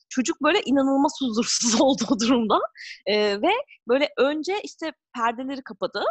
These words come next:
<laughs> Bizi seyrediyorlar falan. Sonra böyle garip bir paranoyaya başladı.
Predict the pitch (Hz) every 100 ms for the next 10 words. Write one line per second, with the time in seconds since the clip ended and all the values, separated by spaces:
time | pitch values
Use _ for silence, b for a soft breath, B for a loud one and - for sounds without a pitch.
0 | - b b - 359 - - - 339 370
1 | 277 - 381 359 285 247 247 208 196 196
2 | 294 539 _ b _ 392 440 508 466 508
3 | 554 b b 214 359 508 _ 494 - 320
4 | 339 349 392 392 392 392 233 220 - 185
5 | 170 160